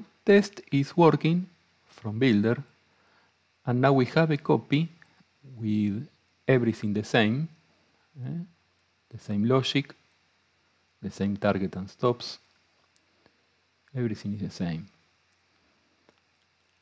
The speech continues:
But the difference is that now we can unlock the code. If I, I, I do something wrong, then I always come back to the original, uh,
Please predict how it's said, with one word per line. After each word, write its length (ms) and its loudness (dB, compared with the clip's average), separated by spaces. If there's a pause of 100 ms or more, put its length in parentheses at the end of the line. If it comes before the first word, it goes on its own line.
(800)
But 200 6
the 100 2
difference 600 0 (160)
is 200 -4
that 220 0
now 320 0
we 220 2
can 380 -2
unlock 500 -2 (140)
the 100 -8
code. 400 -6 (920)
If 460 -8
I, 160 4
I, 440 2
I 100 4
do 140 0
something 420 0
wrong, 340 4
then 400 -2
I 160 2
always 460 0 (520)
come 220 2
back 360 0
to 120 -2
the 340 2
original, 840 -4 (600)
uh, 340 -6